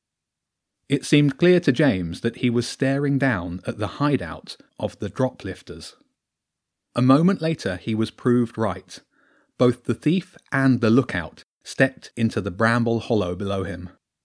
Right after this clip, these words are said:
The thief flopped onto the shabby sofa and put his feet up on a pile of boxes. The lookout stretched and sat down on a sawn-off stump.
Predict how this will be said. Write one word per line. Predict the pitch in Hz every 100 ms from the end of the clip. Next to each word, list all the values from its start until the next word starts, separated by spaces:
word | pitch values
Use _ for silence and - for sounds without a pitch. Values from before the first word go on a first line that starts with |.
| _ _ _ _ _ _ _ _ _ _ _ -
The | 113
thief | 120 202 104 - _
flopped | - 147 - - -
onto | 120 117
the | 110
shabby | 107 120 113
sofa | 107 123 107 - 92 - _ _ -
and | 110
put | -
his | - 113
feet | - 143 -
up | 90 104
on | 98
a |
pile | - 110 107
of | 98
boxes. | 101 104 - - 80 - _ _ _ _ _ _ _ _
The | 117
lookout | 135 - 95 92
stretched | - - 110 - - - - -
and | 101
sat | - 123 -
down | 131 107 90 90
on |
a | 95
sawn-off | - 117 104 98 -
stump. | - - 95 -